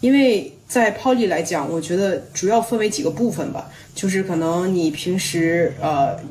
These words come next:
首先会有 lecture，lecture 就是差不多是老师会讲一些基本上的基本内容，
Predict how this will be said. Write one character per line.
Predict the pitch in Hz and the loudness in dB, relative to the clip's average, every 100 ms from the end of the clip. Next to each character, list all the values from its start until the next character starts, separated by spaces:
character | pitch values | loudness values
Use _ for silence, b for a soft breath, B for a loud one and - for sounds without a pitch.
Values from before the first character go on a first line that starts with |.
| - | -14
首 | - 175 | -6 -2
先 | 196 202 | 0 0
会 | 196 | 0
有 | 165 | 0
lecture，lecture | - - 170 170 - - - 208 - 240 240 | -2 -2 -2 -2 -6 -12 -4 -4 0 2 2
就 | 226 208 | 2 -2
是 | - 190 175 170 - - | 0 0 0 0 -4 -6
差 | - | -6
不 | 180 - | -6 -4
多 | 180 175 | -4 -2
是 | 185 175 | 0 0
老 | 160 151 | 0 -2
师 | - 196 190 | -4 -4 -4
会 | - 196 175 160 - - - | -2 -2 0 -2 -6 -14 -4
讲 | 202 - | -4 -2
一 | 190 | -4
些 | - 190 185 180 | -2 -2 -2 -4
基 | - - | -4 -2
本 | 196 175 | -2 -4
上 | 170 | -4
的 | 160 156 | -2 -2
基 | - 220 | -4 -2
本 | 175 | -2
内 | 175 | -2
容， | 135 | -4